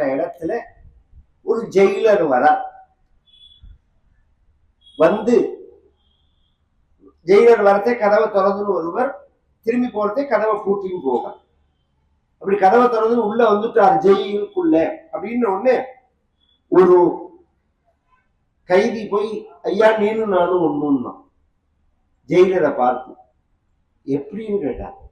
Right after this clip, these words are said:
"நீனும் ஜெயிலுக்குள்ள இருக்க, நானும் ஜெயிலுக்குள்ள இருக்கேன், அதனால நீனும் நானும் ஒண்ணு"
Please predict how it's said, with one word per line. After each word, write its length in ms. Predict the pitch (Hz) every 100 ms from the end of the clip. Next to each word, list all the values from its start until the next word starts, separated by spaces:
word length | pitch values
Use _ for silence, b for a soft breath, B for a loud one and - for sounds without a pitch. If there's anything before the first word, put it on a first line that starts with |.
| -
"நீனும் 360 | 160 240 262 262
ஜெயிலுக்குள்ள 640 | 220 208 220 220 202 190 185
இருக்க, 260 | - 254
நானும் 420 | 233 240 254 247
ஜெயிலுக்குள்ள 580 | 233 - - 403 - 190
இருக்கேன், 360 | - 370 359 - - - _ _ _ - - - - - -
அதனால 300 | - 262 320
நீனும் 300 | - 262 254
நானும் 320 | 226 208 208 202
ஒண்ணு" 380 | 202 190 185